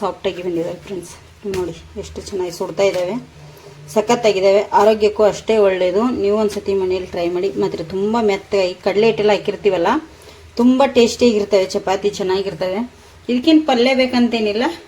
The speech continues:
ಮೊಸರು ಒಂದಿದ್ರೆ ಸಾಕು ಫ್ರೆಂಡ್ಸ್, ಇಲ್ಲಾಂದರೆ ಹಾಗೇನೂ ತಿನ್ಬೋದು. ಆ, ಡಯಟ್ನವ್ರಿಗಾದ್ರೆ ನೀವು ಎಣ್ಣೆ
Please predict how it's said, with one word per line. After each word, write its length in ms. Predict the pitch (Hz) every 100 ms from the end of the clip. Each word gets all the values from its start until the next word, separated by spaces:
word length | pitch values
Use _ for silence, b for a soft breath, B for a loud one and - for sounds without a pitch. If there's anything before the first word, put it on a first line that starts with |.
| -
ಮೊಸರು 300 | 214 220 302
ಒಂದಿದ್ರೆ 380 | 294 247 220 214
ಸಾಕು 400 | 233 208 185 -
ಫ್ರೆಂಡ್ಸ್, 360 | 196 190 180 196
ಇಲ್ಲಾಂದರೆ 480 | 214 202 208 214 240
ಹಾಗೇನೂ 460 | 220 196 220 220
ತಿನ್ಬೋದು. 540 | 208 202 185 175 175 233 311 - B B B B -
ಆ, 100 | 247
ಡಯಟ್ನವ್ರಿಗಾದ್ರೆ 840 | 247 247 277 - 302 254 254 254
ನೀವು 260 | 262 240 262 311 - 214
ಎಣ್ಣೆ 200 | 220